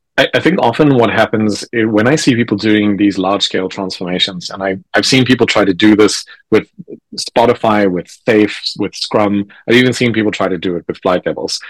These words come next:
Um, when you do a wholesale redesign of the organization upfront, uh, without taking into account any of the people's sort of nuanced detail about when I'm on the ground, this problem exists over here, but it doesn't over there.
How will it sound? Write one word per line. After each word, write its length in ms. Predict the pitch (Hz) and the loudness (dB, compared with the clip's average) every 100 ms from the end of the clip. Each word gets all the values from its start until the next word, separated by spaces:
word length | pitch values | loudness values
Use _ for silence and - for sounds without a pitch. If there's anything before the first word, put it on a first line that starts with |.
| - _ _ - | -20 _ _ -2
Um, 340 | 95 90 - | 0 0 -2
when 260 | 117 110 147 | 2 4 6
you 100 | 185 | 4
do 340 | 117 127 123 - | 4 6 6 4
a 120 | 98 98 | 2 0
wholesale 600 | - 117 120 - 117 104 | 2 2 2 0 2 4
redesign 520 | 104 98 95 92 92 | 2 2 -4 -6 -6
of 80 | 87 | -2
the 120 | 90 | 0
organization 680 | 90 92 90 87 85 87 90 | 0 -2 -4 -4 -4 -4 -2
upfront, 540 | - - 113 92 90 - - - _ - | -2 0 0 0 -2 -10 -16 -20 _ -4
uh, 220 | 92 95 | 0 4
without 380 | 101 107 110 139 _ | 4 4 2 0 _
taking 380 | - 131 131 120 | 0 0 0 -2
into 240 | 113 - | -2 0
account 560 | 98 - 107 98 95 - - - | -2 -2 -6 -4 -6 -10 -8 -2
any 260 | 120 139 | 0 2
of 200 | 117 101 | 2 0
the 80 | 101 | -4
people's 640 | - 127 - 120 104 - - - - - - - - | -2 -2 0 0 0 -6 -14 -18 -16 -16 -16 -18 -8
sort 160 | - 107 | -2 0
of 60 | |
nuanced 600 | 107 110 117 113 107 - _ | 2 4 4 2 -2 -8 _
detail 480 | 113 110 - 85 82 | -6 -4 -4 -4 -4
about 320 | 92 98 90 - - _ _ | -2 0 0 -4 -20 _ _
when 140 | 127 | 0
I'm 140 | 156 139 | 2 0
on 120 | 131 | -2
the 60 | 123 | -2
ground, 480 | 107 101 98 98 98 | -2 0 -2 -4 -6
this 160 | 107 | -6
problem 380 | - 110 110 107 | -4 -4 -2 -2
exists 540 | 92 92 139 - - | -4 -2 -4 -4 -8
over 180 | - 95 | -4 -2
here, 340 | 92 151 113 92 | 2 2 2 0
but 160 | 92 | -2
it 80 | 92 | -2
doesn't 340 | 101 110 - | -2 -2 -4
over 180 | 110 98 | -4 -4
there. 280 | 90 90 | -4 -4